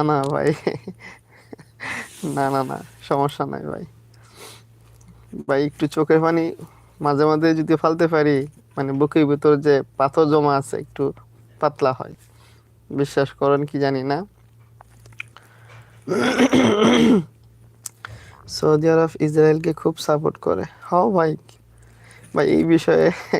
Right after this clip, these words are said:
কথা বলতে চাই না, কারণ সৌদি আরবে খুব মারাত্মক অবস্থা চলতেছে। বাংলাদেশ আন্দোলন হয়েছিল, তো সৌদি আরবের সালমান রে নিয়ে অনেক ব্যঙ্গ করছে, যার জন্যে সৌদি আরবে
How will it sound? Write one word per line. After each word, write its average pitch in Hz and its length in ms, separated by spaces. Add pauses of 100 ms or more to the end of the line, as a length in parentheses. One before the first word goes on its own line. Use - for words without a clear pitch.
(140)
কথা 165 200 (100)
বলতে 170 220 (120)
চাই 170 140 (180)
না, 185 80 (840)
কারণ 147 240 (600)
সৌদি 147 260
আরবে 156 200 (120)
খুব 170 120 (140)
মারাত্মক 156 440
অবস্থা 147 280
চলতেছে। 139 380 (140)
বাংলাদেশ 151 320 (280)
আন্দোলন 160 400
হয়েছিল, 160 320 (880)
তো 151 100 (300)
সৌদি 160 340
আরবের 165 340 (500)
সালমান 160 400
রে 143 80 (100)
নিয়ে 151 180 (680)
অনেক 151 160 (140)
ব্যঙ্গ 156 180 (160)
করছে, 151 220 (100)
যার 147 240
জন্যে 151 240 (1600)
সৌদি 151 300
আরবে 147 280